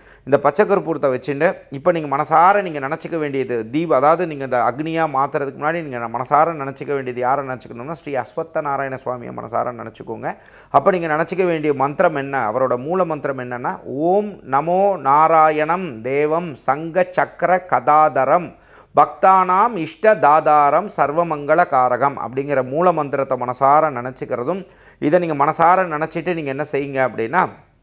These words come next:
ஒரு நூத்தி எட்டு தடவை அந்த மாதிரி விஷயங்களை மனசுக்குள்ளேயே ஜெபம் பண்ணிக்கோங்க.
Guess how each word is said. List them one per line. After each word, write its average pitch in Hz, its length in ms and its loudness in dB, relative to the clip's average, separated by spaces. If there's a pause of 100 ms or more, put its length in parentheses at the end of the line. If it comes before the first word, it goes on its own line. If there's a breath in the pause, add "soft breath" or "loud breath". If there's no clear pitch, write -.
(540)
ஒரு 156 160 0
நூத்தி 160 220 -2
எட்டு 143 240 0
தடவை 131 360 2
அந்த 135 220 -6
மாதிரி 147 260 -2
விஷயங்களை 135 460 -6
மனசுக்குள்ளேயே 139 500 -4
ஜெபம் 131 300 -2
பண்ணிக்கோங்க. 123 540 -4